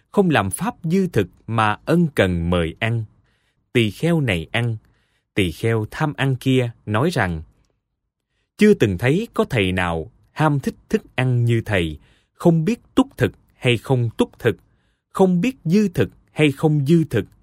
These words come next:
nhận được thức ăn là ăn, không biết nhàm chán, không biết đủ. Tỳ kheo này nói, "Tuy tôi đã ăn nhưng chưa đủ." Tỳ kheo kia nói,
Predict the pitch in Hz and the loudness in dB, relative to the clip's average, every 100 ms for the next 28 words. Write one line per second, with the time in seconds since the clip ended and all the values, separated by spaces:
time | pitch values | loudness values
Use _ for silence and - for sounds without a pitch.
0 | _ _ _ 110 95 85 101 92 - 214 | _ _ _ -2 -2 0 -2 -2 -4 -6
1 | - - 180 165 117 85 - 117 123 117 | -4 -2 0 0 -2 -4 -4 -2 -2 -6
2 | _ _ _ - 170 165 240 - 104 90 | _ _ _ 2 4 4 0 -4 -4 -4
3 | 78 - 117 156 254 _ _ - 196 180 | -4 -4 -2 -4 -10 _ _ 0 2 2
4 | 180 254 127 95 82 139 - _ _ _ | 0 -2 0 0 0 -8 -12 _ _ _
5 | _ _ _ _ 107 92 - 120 113 107 | _ _ _ _ -2 -2 -2 -2 -2 -2
6 | 92 85 101 170 262 _ _ _ _ _ | -2 -2 -2 -4 -8 _ _ _ _ _
7 | _ _ 165 170 - 151 143 131 95 113 | _ _ 2 2 2 0 2 0 -2 -2
8 | 135 139 131 - - 151 147 135 - 185 | 0 0 0 -4 0 2 4 0 2 2
9 | 135 87 98 202 - _ _ _ _ _ | 4 2 -2 -6 -12 _ _ _ _ _
10 | _ - 104 165 - 107 98 113 104 101 | _ -2 -2 0 -2 -2 -2 -2 -2 -2
11 | 131 220 | -2 -6